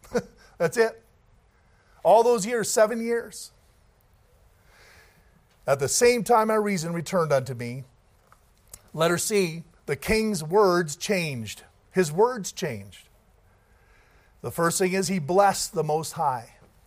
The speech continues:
The word blessed means to kneel. He kneeled down. Number two, he praised and honored him that liveth forever. That means adore and glorify and magnify.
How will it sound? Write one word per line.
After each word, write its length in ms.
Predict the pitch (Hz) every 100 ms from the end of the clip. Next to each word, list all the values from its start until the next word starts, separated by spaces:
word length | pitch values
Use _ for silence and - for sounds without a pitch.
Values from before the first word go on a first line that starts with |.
| _ _ -
The 80 |
word 280 | 151 175 160
blessed 460 | 143 180 202 - - - - -
means 320 | 165 180 185 -
to 120 | 180
kneel. 640 | 180 185 202 175 123 107 - _ _ -
He 160 | 156 147
kneeled 360 | 156 202 208
down. 420 | 170 160 123 127 - _ _ _ _ _ _ _ _ _ -
Number 200 | 165 180
two, 180 | 165 214
he 180 | 165 202
praised 720 | - - 226 233 196 165 131
and 140 | 175
honored 400 | 180 190 202 180
him 260 | 139 143 143
that 180 | 143 151
liveth 440 | 165 170 175 - - -
forever. 480 | 170 151 135 110 - _ _ _ _ _ _ _ -
That 140 | 151
means 240 | 165 170 -
adore 720 | 160 131 170 175 139 104 90 _ _ _ _ _
and 180 | 131 139
glorify 680 | 143 151 254 170 135 143 123
and 200 | 123 143
magnify. 760 | 151 160 143 123 127 107 92